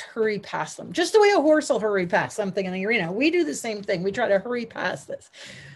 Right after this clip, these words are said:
But rather than hurry past it, it's a great opportunity for learning. So if we just go, "Wait a second,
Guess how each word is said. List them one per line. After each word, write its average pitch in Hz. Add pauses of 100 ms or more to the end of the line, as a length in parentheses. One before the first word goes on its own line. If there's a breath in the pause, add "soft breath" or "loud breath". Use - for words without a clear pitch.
(280 loud breath)
But 254
rather 339
than 339
hurry 262
past -
it, -
it's 185
a 226
great 277
opportunity 226
for 180
learning. 175 (240 loud breath)
So 240
if 226
we 254
just 285
go, 233
"Wait 285
a 311
second, 196